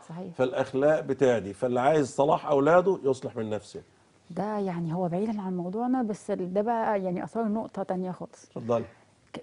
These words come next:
Speaker 1: في بقى غلاء في المهور دلوقتي.
Speaker 2: آه.
Speaker 1: ليه؟ ما هو، آه، الأب خايف لو يجي واحد يعمل في بنته كده، ما هو عارف هو بيعمل إيه.
Speaker 2: آه.
Speaker 1: فبرضه ده عدوى، يعني هو عارف اللي فيه واحد مش هيتقي ربنا فيها.
Speaker 2: صحيح.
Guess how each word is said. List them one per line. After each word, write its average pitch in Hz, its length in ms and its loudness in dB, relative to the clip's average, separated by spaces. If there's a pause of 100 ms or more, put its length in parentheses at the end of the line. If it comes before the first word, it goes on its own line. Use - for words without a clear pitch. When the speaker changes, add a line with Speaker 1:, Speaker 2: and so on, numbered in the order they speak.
Speaker 1:
في 240 180 0
بقى 240 220 -2
غلاء 190 340 -2
في - 100 -12
المهور 180 380 -2
دلوقتي. 165 520 -6
Speaker 2:
آه. 107 280 -2 (440)
Speaker 1:
ليه؟ 214 220 2 (280)
ما 170 80 -4
هو، 175 200 -6 (120)
آه، 160 220 -2 (120)
الأب 170 540 -4 (260)
خايف 247 540 -4 (200)
لو 170 440 -2
يجي 233 300 0
واحد 226 340 0
يعمل 254 180 0
في 226 80 -10
بنته 233 240 -2
كده، 214 220 -8 (600)
ما 180 80 -2
هو 208 140 4
عارف 233 260 0
هو 214 60 -4
بيعمل 202 280 -6
إيه. 180 120 -10 (440)
Speaker 2:
آه. 107 220 0
Speaker 1:
فبرضه 208 440 0
ده 196 80 2
عدوى، 190 380 0
يعني 156 200 -4
هو 226 140 2
عارف 233 420 0 (100)
اللي 185 240 -2
فيه 240 140 -4
واحد 240 200 0
مش 208 160 -4
هيتقي 220 220 -4
ربنا 208 320 -2
فيها. 185 280 -10 (180)
Speaker 2:
صحيح. 104 360 -8